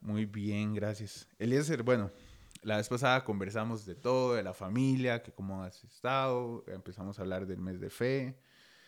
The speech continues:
eh, nos diste unos buenos pasos a seguir, pero esta vez, eh, igual, bajo la perspectiva de Jesús, nos invitas a leer sobre obediencia. Y hubo tres,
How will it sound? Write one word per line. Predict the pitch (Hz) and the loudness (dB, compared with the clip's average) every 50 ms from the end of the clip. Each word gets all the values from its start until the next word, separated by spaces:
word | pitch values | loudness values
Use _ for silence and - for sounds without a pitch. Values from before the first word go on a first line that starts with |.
| - _ _ _ _ | -20 _ _ _ _
eh, | - 101 98 95 92 90 85 85 85 80 67 - | -6 -4 -4 -2 -4 -6 -8 -8 -10 -12 -12 -12
nos | - 92 87 95 | -12 -12 -10 -10
diste | 98 92 - - 101 101 101 | -12 -12 -10 -8 -6 -4 -4
unos | 87 98 98 101 101 98 98 | -4 -2 -2 -2 -2 -4 -4
buenos | 104 101 98 101 98 - | -4 -2 -2 -2 -4 -6
pasos | - - 104 104 104 113 110 110 | -2 0 2 2 2 0 -4 -4
a | 117 110 | -4 -4
seguir, | 107 117 104 107 101 101 101 98 - - | -4 -4 -4 -4 -4 -4 -4 -6 -8 -6
pero | 98 95 95 95 - | -6 -4 -4 -4 -2
esta | - 101 101 - - _ 110 107 104 | -2 -2 -4 -4 -4 _ 0 2 2
vez, | 98 101 110 117 120 117 - - - _ - | 2 2 2 0 -2 -4 -10 -14 -16 _ -10
eh, | 98 90 85 92 - | -8 -8 -8 -6 -4
igual, | 104 107 98 98 98 95 101 104 107 104 104 - - - _ _ | -4 -4 0 0 0 2 2 0 -2 -4 -8 -14 -20 -20 _ _
bajo | - 95 90 95 95 | -6 -6 -4 -4 -4
la | 92 90 - - - | -6 -6 -6 -6 -6
perspectiva | 95 95 92 - - - - 90 - _ _ - 107 113 117 113 117 | -6 -6 -6 -8 -12 -12 -10 -12 -12 _ _ -2 0 2 2 4 4
de | 113 117 | 2 2
Jesús, | 123 117 - - 95 90 90 - - - - _ _ _ _ _ _ _ _ | 0 -4 -6 -8 -8 -8 -8 -10 -14 -20 -20 _ _ _ _ _ _ _ _
nos | _ 98 101 95 95 | _ -4 -4 -4 -2
invitas | 95 95 95 90 104 104 107 - - 120 120 123 117 - - - | -2 -4 -2 0 -2 -2 -2 -2 0 2 2 2 2 0 -6 -8
a | 98 98 98 | -6 -4 -4
leer | 95 92 90 92 95 98 101 107 113 | -2 -2 -2 -2 -2 -2 -2 -4 -4
sobre | - - 107 101 95 95 | -4 -4 -2 -2 -2 -2
obediencia. | 98 - 90 87 90 95 95 95 98 101 98 - - - - _ _ _ _ _ _ _ _ _ _ _ _ _ | -4 -4 -6 -4 -4 -4 -2 -2 -2 -4 -6 -8 -12 -16 -20 _ _ _ _ _ _ _ _ _ _ _ _ _
Y | - 107 104 | -8 -4 -2
hubo | 104 101 104 104 110 113 113 110 107 - | -2 0 0 0 2 2 4 4 2 0
tres, | - - 113 107 110 110 117 123 127 127 - - - - | -2 -4 0 2 4 4 4 2 0 -2 -4 -10 -12 -12